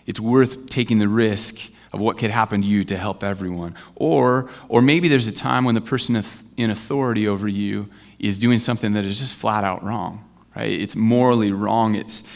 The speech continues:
it's, uh, it's in direct opposition to what God wants.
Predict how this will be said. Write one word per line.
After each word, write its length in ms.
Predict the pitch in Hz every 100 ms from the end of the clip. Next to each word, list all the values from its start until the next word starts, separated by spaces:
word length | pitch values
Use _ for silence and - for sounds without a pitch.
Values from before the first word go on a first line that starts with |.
| - -
it's, 260 | 104 - -
uh, 240 | 95 98
it's 160 | 120 123
in 100 | 107
direct 460 | 113 117 117 113 - 110
opposition 960 | 101 104 98 131 131 - 95 92 90 - - _
to 120 | - 101
what 240 | 104 -
God 240 | 104 104
wants. 760 | 95 107 120 92 - - - -